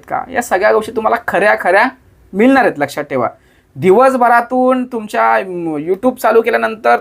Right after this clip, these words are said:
तुम्हाला नुसतं "संजय गांधी, संजय गांधी, संजय गांधी, एवढे पैसे आले, उद्या येणार, परवा येणार, एवढं येणार, ह्यो कागद जमा करा, तो कागद जमा करा", अशा अनेक माहितीचे व्हिडिओ येतील, काही गरजेच्या नसतात त्या. आणि तुम्हाला ही योजना समजून घ्यायची असेल तर आपल्या चॅनलवरती आल्यानंतर सगळं काही कळणार,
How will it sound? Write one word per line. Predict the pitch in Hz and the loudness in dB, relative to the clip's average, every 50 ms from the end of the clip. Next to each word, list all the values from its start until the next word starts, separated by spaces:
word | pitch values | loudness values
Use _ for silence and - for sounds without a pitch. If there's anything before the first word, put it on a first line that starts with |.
| - | 0
तुम्हाला | 226 220 220 220 214 220 | -2 -2 0 0 0 0
नुसतं | 220 226 220 - 226 214 | 0 -2 -2 -2 0 0
"संजय | 220 226 196 202 208 226 220 | 0 -2 -4 -2 0 0 2
गांधी, | 214 208 208 202 202 | 2 0 0 -2 -4
संजय | 196 208 208 208 220 220 | -4 -4 -2 0 0 0
गांधी, | 208 202 202 190 190 190 | 0 0 0 0 0 0
संजय | 202 196 202 196 214 208 | -2 -4 -4 -2 0 0
गांधी, | 220 208 214 220 208 - - _ _ _ - | 0 0 0 -2 -6 -6 -10 _ _ _ 0
एवढे | 180 208 226 226 | 2 2 2 2
पैसे | 220 208 196 - 214 | 0 -2 -2 0 0
आले, | 196 196 202 214 214 208 196 185 - - | 0 2 2 2 0 0 -2 -4 -8 -10
उद्या | - 156 170 196 214 | -4 0 0 2 2
येणार, | 208 208 214 208 202 196 | 2 2 0 0 0 -2
परवा | - - 185 185 208 208 214 | -2 -2 0 2 2 4 4
येणार, | 214 214 214 214 208 196 | 2 2 2 2 2 2
एवढं | - - 156 180 190 202 220 | 0 0 2 2 2 2 2
येणार, | 208 208 214 214 190 | 0 0 0 0 -2
ह्यो | 156 151 180 202 | 0 0 -2 0
कागद | 208 202 190 202 196 | 0 -2 -2 -4 -2
जमा | 208 196 202 202 | -4 -4 -4 -2
करा, | 196 214 202 190 | 0 0 0 0
तो | - - 214 | 0 0 0
कागद | 208 214 202 196 202 202 | 0 0 -2 -2 -4 -4
जमा | 196 196 196 196 | -4 -2 -2 -2
करा", | 190 196 196 202 - - _ _ _ _ _ _ | 0 0 -2 -2 -2 -6 _ _ _ _ _ _
अशा | - 175 226 214 | -6 -2 0 0
अनेक | 190 175 208 240 240 254 - _ _ _ _ _ _ _ _ - | 0 0 0 -2 -2 -4 -10 _ _ _ _ _ _ _ _ -6
माहितीचे | 220 165 170 185 190 190 226 220 233 220 | -2 2 2 2 2 0 -2 0 0 0
व्हिडिओ | 214 180 170 180 190 | 0 2 0 2 2
येतील, | 190 180 175 - 139 131 | 2 2 2 0 -2 -4
काही | - - 170 185 202 214 220 220 _ _ _ _ - 233 196 | -2 -2 -2 -2 -2 -4 -4 -6 _ _ _ _ -18 -4 0
गरजेच्या | 175 170 170 175 180 170 190 170 | 0 2 2 2 0 0 0 -2
नसतात | 160 - - - 127 127 - | -2 -2 -4 -8 -12 -10 -10
त्या. | - - - - _ _ _ _ _ _ _ _ _ _ _ _ _ - | -10 -10 -10 -14 _ _ _ _ _ _ _ _ _ _ _ _ _ -4
आणि | - 160 196 247 294 381 359 - - _ _ - | 0 2 2 2 2 0 -2 -6 -12 _ _ -4
तुम्हाला | 139 135 156 202 233 | -2 0 2 2 2
ही | 226 - 170 220 254 | 0 0 0 2 2
योजना | 247 208 180 160 202 233 | 4 4 2 2 0 -2
समजून | - - 170 160 175 226 254 233 | -2 -2 -2 0 0 0 0 2
घ्यायची | 180 160 160 - 214 | 2 0 0 0 -2
असेल | 214 214 - 247 233 | -4 -4 -4 -4 -2
तर | 262 | 0
आपल्या | 226 - - - 208 202 | 0 0 0 -2 -2 -2
चॅनलवरती | 208 202 196 196 208 196 190 202 202 | -2 -2 -2 -2 -2 -2 -2 -2 0
आल्यानंतर | 196 196 190 202 202 | 0 0 -2 -4 -8
सगळं | - 185 170 175 185 | -8 -4 -2 -2 -2
काही | 196 202 - | -2 -2 -2
कळणार, | 202 170 160 139 107 | -2 -2 0 -2 -4